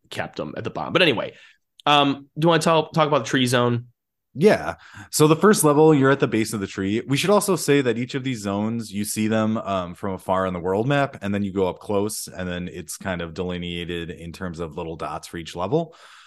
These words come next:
Speaker 2: Um, but all of the art for the zones, when you get close to them, looks really cool for pixel art.
Speaker 1: Yeah.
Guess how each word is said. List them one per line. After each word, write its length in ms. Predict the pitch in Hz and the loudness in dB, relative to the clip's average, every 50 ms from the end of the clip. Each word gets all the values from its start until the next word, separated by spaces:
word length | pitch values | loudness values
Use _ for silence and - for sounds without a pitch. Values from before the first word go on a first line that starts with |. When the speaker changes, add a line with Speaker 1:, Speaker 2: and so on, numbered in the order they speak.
| _ _ - | _ _ -2
Speaker 2:
Um, 400 | - 107 107 101 98 95 95 95 | 0 2 4 4 2 0 -2 -4
but 200 | 82 - 120 117 | -2 -2 -2 -2
all 300 | - - 113 117 131 147 | -2 -2 0 0 2 2
of 100 | 156 143 135 | 2 0 -2
the 160 | 127 110 - - | -4 -8 -6 -6
art 320 | 101 104 95 - - - - - - - - | -6 -6 -6 -8 -10 -14 -18 -20 -20 -20 -12
for 300 | - 107 101 98 98 95 | -8 -4 -4 -2 -2 -2
the 140 | 92 92 98 | -2 -4 -6
zones, 640 | 90 80 92 92 98 107 117 127 147 151 143 - - | -4 -4 -4 -2 -2 0 0 -2 -2 -4 -6 -6 -8
when 140 | 92 92 92 | -6 -6 -6
you 100 | 92 90 | -4 -4
get 160 | 95 - - | -4 -4 -4
close 260 | - 101 95 104 - | -4 -4 -4 -4 -4
to 80 | - 139 | -4 -2
them, 400 | 147 156 165 156 156 151 117 95 | 0 0 0 0 0 -2 -4 -2
looks 320 | 95 107 104 104 - - | -2 -2 -2 -2 -6 -8
really 240 | 98 98 92 87 85 | -6 -6 -6 -6 -8
cool 320 | - - - 80 76 76 | -12 -12 -12 -10 -10 -10
for 160 | 73 - 85 78 | -10 -12 -14 -14
pixel 380 | - 78 76 - - - - | -14 -16 -18 -18 -18 -18 -20
art. 240 | - 65 - _ _ _ _ _ _ _ _ _ _ _ _ | -20 -20 -20 _ _ _ _ _ _ _ _ _ _ _ _
Speaker 1:
Yeah. 220 | - 117 - - | -4 -4 -4 -6